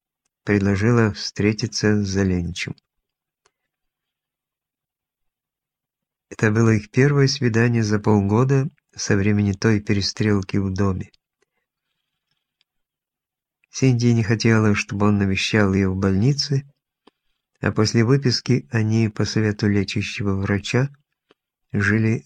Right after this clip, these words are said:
раздельно. Все это время Джек общался с женой только через посредников, ее психиатра и адвоката. Радости все это не прибавляло,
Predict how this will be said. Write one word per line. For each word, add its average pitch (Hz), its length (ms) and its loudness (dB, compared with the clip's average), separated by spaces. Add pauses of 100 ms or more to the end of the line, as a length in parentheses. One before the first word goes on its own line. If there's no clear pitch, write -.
раздельно. 107 720 -2 (2000)
Все - 160 0
это 123 180 2
время 120 340 2
Джек 110 360 0
общался 110 600 0
с 101 40 0
женой 101 380 2
только 123 380 -2
через 107 320 -2
посредников, 95 1000 -4 (240)
ее 107 240 4
психиатра 117 920 0 (380)
и - 80 -4
адвоката. 101 720 -4 (2750)
Радости 120 580 2
все - 160 0
это 107 200 4
не 104 140 4
прибавляло, 123 840 2